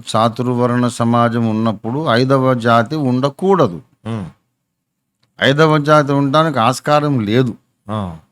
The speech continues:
Speaker 1: బ్రహ్మశిరస్సున బ్రాహ్మడు, భుజాల్లో నుండి క్షత్రియుడు, ఉదరములో నుండి వైశ్యుడు, పాదాల్లో నుండి శూద్రుడు పుట్టాడని తల నుంచి అరికాలు వరకు లెక్క చెప్పేసిన తర్వాత ఐదవ జాతి ఎక్కడి నుంచి పుడుతుంది? గాల్లోంచి పుట్టాలి.
Speaker 2: ఉమ్.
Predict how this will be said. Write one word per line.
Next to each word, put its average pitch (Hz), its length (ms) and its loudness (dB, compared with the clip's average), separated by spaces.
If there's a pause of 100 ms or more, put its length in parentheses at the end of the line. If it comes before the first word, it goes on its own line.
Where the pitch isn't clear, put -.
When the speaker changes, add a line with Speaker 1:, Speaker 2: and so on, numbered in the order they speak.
(140)
Speaker 1:
బ్రహ్మశిరస్సున 143 840 -2
బ్రాహ్మడు, 143 560 2
భుజాల్లో 139 560 2
నుండి 135 180 0
క్షత్రియుడు, 135 580 -4
ఉదరములో 135 640 0
నుండి 135 220 0
వైశ్యుడు, 131 480 -4
పాదాల్లో 131 640 2
నుండి 131 300 -2 (440)
శూద్రుడు 135 560 0
పుట్టాడని 131 840 2 (300)
తల 131 140 2
నుంచి 147 300 2
అరికాలు 135 460 4
వరకు 131 320 0
లెక్క 131 280 0
చెప్పేసిన 131 680 -2
తర్వాత 120 400 2 (100)
ఐదవ 160 360 4
జాతి 165 320 2
ఎక్కడి 170 220 0
నుంచి 165 120 -2
పుడుతుంది? 165 400 -2
గాల్లోంచి 151 400 6
పుట్టాలి. 92 600 -10
Speaker 2:
ఉమ్. 95 160 -10